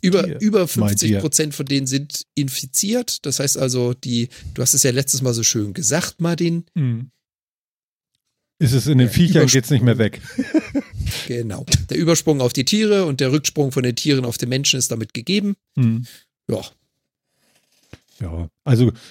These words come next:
Speaker 2: ich sag mal so, ich hab hier von den Jägern gehört, wenn die einen Fuchs schießen, ziehen die sich auch Handschuhe und eine Maske an. Also die haben da auch keinen Bock auf irgendwelche Sachen. Ähm, von daher <clears throat> kann man das mit den Rehen oder mit den,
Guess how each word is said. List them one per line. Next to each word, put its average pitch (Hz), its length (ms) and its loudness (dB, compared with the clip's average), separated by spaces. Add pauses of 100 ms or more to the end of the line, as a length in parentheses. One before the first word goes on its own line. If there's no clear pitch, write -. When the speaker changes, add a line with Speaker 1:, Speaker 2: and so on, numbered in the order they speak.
(180)
Speaker 2:
ich 143 160 -4
sag 131 140 2
mal 120 140 4
so, 123 160 4
ich 107 120 0
hab 135 80 0
hier 127 120 0
von 131 140 0
den 117 140 2
Jägern 113 360 0
gehört, 107 240 2
wenn 107 120 0
die 107 60 2
einen 104 80 0
Fuchs - 240 -2
schießen, 120 320 0
ziehen 117 200 0
die 110 120 2
sich 104 200 -2
auch 107 180 -4
Handschuhe 101 320 2
und 101 80 0
eine 98 60 0
Maske 95 360 -2
an. 101 220 -6
Also 101 220 -4
die 101 120 -4
haben 98 100 -2
da 95 100 -2
auch 98 120 -10
keinen 92 180 -2
Bock 92 180 -4
auf 98 180 -12
irgendwelche 98 480 -6
Sachen. 92 340 -8 (920)
Ähm, 98 600 0
von 101 200 -10
daher 98 480 -2 (100)
<clears throat> 160 720 4
kann 127 180 -2
man 123 100 0
das 113 160 -4
mit 120 100 -2
den 113 80 0
Rehen 120 360 4
oder 104 180 -2
mit 104 180 0
den, 101 140 -2